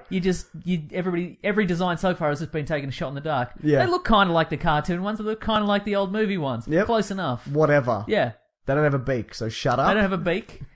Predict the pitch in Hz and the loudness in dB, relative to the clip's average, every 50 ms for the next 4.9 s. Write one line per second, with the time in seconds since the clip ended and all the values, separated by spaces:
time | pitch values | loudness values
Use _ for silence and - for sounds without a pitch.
0 | _ _ _ _ 190 185 185 - 208 202 190 180 160 175 175 160 185 165 165 160 | _ _ _ _ -8 -6 -2 0 0 2 2 2 0 -2 -2 -2 -2 -2 -2 -2
1 | 170 156 160 175 175 160 135 120 117 117 - 151 139 143 147 - 160 151 147 - | -2 -4 -4 -2 -2 -2 -2 -2 -6 -6 -6 -4 -4 -4 -4 -4 -4 -4 -4 -4
2 | 156 147 135 143 135 135 120 151 143 139 139 135 143 135 131 120 120 139 165 - | -6 -6 -6 -8 -8 -8 -6 -6 -6 -6 -8 -6 -6 -6 -6 -6 -6 -10 -12 -14
3 | - _ _ - - - - - - - - - - 156 135 117 113 113 - - | -18 _ _ -20 -20 -20 -18 -20 -20 -20 -18 -16 -14 -12 -10 -10 -10 -12 -12 -14
4 | - 147 170 202 240 - _ _ - - _ _ - - 143 135 123 - | -14 -12 -12 -12 -14 -18 _ _ -20 -20 _ _ -6 -4 -2 -2 -4 -6